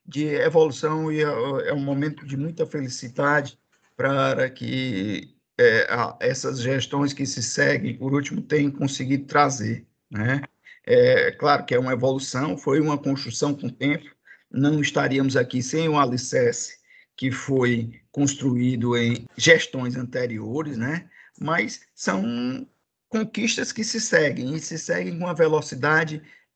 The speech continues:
muito grande, tá? Então, assim, desde a questão aqui, vamos lá, da, da, da tecnologia da informação, aquisição dos softwares, o nosso data center, notebooks, computadores, sistema de segurança, com antivírus, firewalls,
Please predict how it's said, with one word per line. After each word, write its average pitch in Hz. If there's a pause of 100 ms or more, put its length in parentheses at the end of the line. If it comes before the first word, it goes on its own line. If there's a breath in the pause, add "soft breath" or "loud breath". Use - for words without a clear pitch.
(160)
muito 147
grande, - (220)
tá? 151 (240 loud breath)
Então, 165
assim, 143
desde 214
a -
questão 185
aqui, 151
vamos 156
lá, 156
da, 156
da, 151
da 147
tecnologia 156
da 214
informação, 147
aquisição 156 (360 loud breath)
dos 156
softwares, 143
o 143
nosso 147
data 160
center, 123 (180 loud breath)
notebooks, 160
computadores, 151
sistema 170
de 175
segurança, 160
com 156
antivírus, 151
firewalls, 156